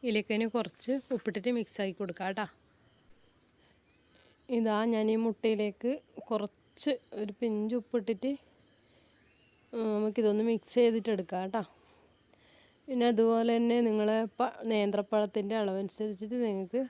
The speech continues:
മുട്ടയുടെ അളവും എല്ലാം കൂട്ടിയെടുക്കാം. ഞാനിപ്പോൾ അത്രേ പഴം എടുത്തിട്ടു. എൻ്റെ കയ്യിലില്ല പഴം വെച്ചിട്ട് ഞാൻ ചെയ്യുന്നതാണ് ട്ടോ. ഇനി നമുക്ക് ഈ മുട്ടയുടെ മിക്സ് ഈ പഴത്തിലോട്ട്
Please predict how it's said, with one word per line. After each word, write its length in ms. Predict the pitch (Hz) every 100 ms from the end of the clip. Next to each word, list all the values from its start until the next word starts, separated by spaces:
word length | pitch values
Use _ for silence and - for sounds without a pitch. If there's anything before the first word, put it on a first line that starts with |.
| -
മുട്ടയുടെ 360 | 214 - 196 196
അളവും 320 | 190 185 254 247 - 233
എല്ലാം 220 | 196 233 262 -
കൂട്ടിയെടുക്കാം. 640 | 233 202 214 180 160 180 226 - - - - - - - - - - - 285 262
ഞാനിപ്പോൾ 320 | 202 196 - 240
അത്രേ 220 | - 233 247
പഴം 180 | 233 220
എടുത്തിട്ടു. 400 | 208 - 202 220 - - - - - - - - - - - - - - 254
എൻ്റെ 200 | 208 196 208 214
കയ്യിലില്ല 520 | 220 214 202 214 202 202
പഴം 180 | 220 208 202
വെച്ചിട്ട് 240 | - 214 214
ഞാൻ 80 | 196
ചെയ്യുന്നതാണ് 540 | 214 190 185 180 180 185 196
ട്ടോ. 100 | 208 - - - - - - - - 427 440 - 453 - - 440 440 - 427 403 392 403 415 - 427 - - - - 226
ഇനി 140 | 214 226
നമുക്ക് 380 | 226 220 - 233 233
ഈ 20 | 254 - 240
മുട്ടയുടെ 360 | 220 - 214 226
മിക്സ് 300 | 220 - 240 220
ഈ 20 | 208
പഴത്തിലോട്ട് 680 | 226 202 208 202 202 196